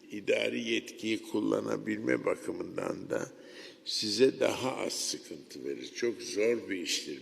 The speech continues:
bir şehri temizlemek ama daha az sıkıntı verebilir. Ve buradan çıkan güzellik, eserler, yeni görünüm milleti de tatmin etmeye başlar.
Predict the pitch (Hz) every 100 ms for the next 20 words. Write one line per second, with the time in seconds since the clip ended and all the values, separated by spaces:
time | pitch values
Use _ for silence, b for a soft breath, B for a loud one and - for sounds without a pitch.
0 | - - 90 80 76 76 - 76 73 78
1 | 71 76 82 107 - - - B B B
2 | - - 120 123 127 113 131 113 107 -
3 | - - 87 76 - 82 82 82 76 80
4 | - - - B B B B B - 113
5 | 139 147 - - - 104 147 135 127 104
6 | 92 - 120 - 127 131 113 98 107 104
7 | 107 104 107 - - - - - - -
8 | B B B B - 110 104 - 113 107
9 | 98 98 104 - - 92 107 120 131 117
10 | 110 92 98 101 127 - - B B B
11 | B B 101 110 117 123 127 123 135 127
12 | 127 - 113 110 - 131 131 101 - 87
13 | 80 76 - 69 - - -